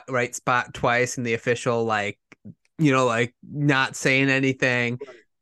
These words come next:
Speaker 1: and throwing the flag anyway, and then the pass interference on the last play as well, which was
Speaker 2: Oh, that
Speaker 1: obvious
Speaker 2: was terrible.
Speaker 1: pass. Yeah.
Speaker 2: Yeah.
Speaker 1: So th-, those are just a couple example, but the,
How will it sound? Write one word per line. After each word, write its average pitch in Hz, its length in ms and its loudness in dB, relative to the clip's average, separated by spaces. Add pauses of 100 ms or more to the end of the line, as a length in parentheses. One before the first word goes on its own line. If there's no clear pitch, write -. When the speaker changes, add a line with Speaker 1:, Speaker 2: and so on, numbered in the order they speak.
(120)
Speaker 1:
and 156 220 4
throwing 151 300 4
the 135 80 2
flag 135 340 2
anyway, 135 680 2
and 127 120 0
then 123 220 0
the 117 200 -2
pass 120 360 -4
interference 117 500 -6
on 107 120 -8
the 107 80 -8
last 101 320 -4
play 104 220 -4
as 98 140 -10
well, 101 380 -4
which 98 340 -10
was 135 140 0
Speaker 2:
Oh, 156 240 4
that 147 120 2
Speaker 1:
obvious 117 200 -4
Speaker 2:
was - 60 -16
terrible. 104 240 -4
Speaker 1:
pass. - 240 -12 (260)
Yeah. 117 220 2
Speaker 2:
Yeah. 101 240 -4
Speaker 1:
So 170 360 6
th-, 190 180 4
those 208 220 6
are 196 120 4
just 160 200 -2
a 160 60 2
couple 139 320 2
example, 123 460 0
but 117 200 -2
the, 131 600 0